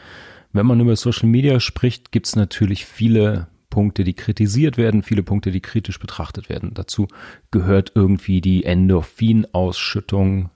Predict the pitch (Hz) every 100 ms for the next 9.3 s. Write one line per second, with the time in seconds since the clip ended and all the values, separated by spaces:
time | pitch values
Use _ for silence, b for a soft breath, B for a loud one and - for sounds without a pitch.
0 | _ - 87 - 87 87 87 101 90 82
1 | 90 85 110 - - - 92 90 95 85
2 | - 95 92 92 87 95 92 90 98 -
3 | 92 85 - - - 92 87 85 85 87
4 | B B B B B - - 104 101 -
5 | 110 107 - 98 98 95 95 - 98 98
6 | - 98 90 87 - 90 92 87 85 -
7 | 82 87 90 - - - 98 90 85 B
8 | B B B _ _ - 85 85 95 -
9 | 101 95 98